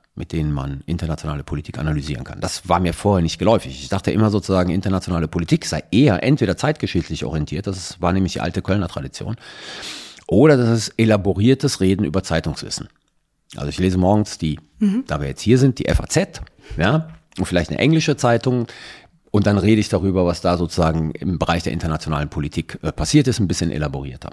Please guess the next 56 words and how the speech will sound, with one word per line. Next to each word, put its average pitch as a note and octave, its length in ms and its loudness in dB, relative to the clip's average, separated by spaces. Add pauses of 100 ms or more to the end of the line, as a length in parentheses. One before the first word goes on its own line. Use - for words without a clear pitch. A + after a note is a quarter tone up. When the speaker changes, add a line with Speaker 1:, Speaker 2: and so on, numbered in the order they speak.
Speaker 1:
Und F#2+ 120 0
dann G#2 100 4
kam B2 160 2
dieser F#2+ 180 4
Mann A2+ 260 4
und G2 220 -2
der F#2 340 2
arbeitete F2 400 2
mit F2+ 140 2
Theorien. D#2+ 420 0 (1500)
Und F#2+ 500 4
bei F2+ 80 -2
dem G#2 120 6
habe G#2+ 120 4
ich F2 60 -2
eine F2+ 80 6
Hausarbeit C3 320 4
geschrieben A#2+ 340 0
und G2+ 60 4
das F2 100 0
war F2+ 80 4
die F2 60 2
schlechteste F#2 380 -2
Hausarbeit D#2+ 380 0
in D2+ 60 -2
meinem D#2 180 -2
ganzen E2+ 260 -2
Studium E2+ 280 -2
in D2+ 60 0
der D2 60 -4
Politikwissenschaft. - 800 -4 (1200)
Speaker 2:
Oh G#3+ 100 0
je. G3+ 260 2 (160)
Speaker 1:
Das - 160 -4
hat - 140 -6
dazu G#2 240 0
Speaker 2:
Aber - 160 6
Sie G#3 100 8
Speaker 1:
geführt G3+ 80 4
Speaker 2:
reden B3+ 260 8
so D4+ 100 8
drüber, C#4 340 4
als A3 220 0
wäre A3 100 4
es - 60 -4
auch A3 140 2
eine A3 200 6
gewesen, G#3+ 320 4
die G#3 80 2
extrem G#3 320 0
viel G#3 140 0
Spaß - 300 -2
gemacht F3+ 340 -4
hat - 100 -6
trotzdem. - 240 -2
Speaker 1:
Ja, D#3+ 280 4